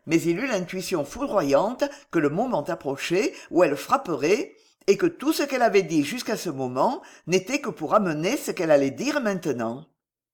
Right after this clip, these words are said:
Elle continuait imperturbablement, d'une voix où grondait une sourde menace. «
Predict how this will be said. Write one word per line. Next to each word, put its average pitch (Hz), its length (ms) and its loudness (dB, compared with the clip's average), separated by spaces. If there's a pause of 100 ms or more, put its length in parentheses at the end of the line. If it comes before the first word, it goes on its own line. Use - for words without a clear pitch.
(640)
Elle 165 200 4
continuait 233 680 -2
imperturbablement, 165 1080 -2 (200)
d'une 156 220 0
voix 165 440 -2
où 156 60 0
grondait 180 420 0
une 151 280 -4
sourde 196 380 -2
menace. « 127 640 -4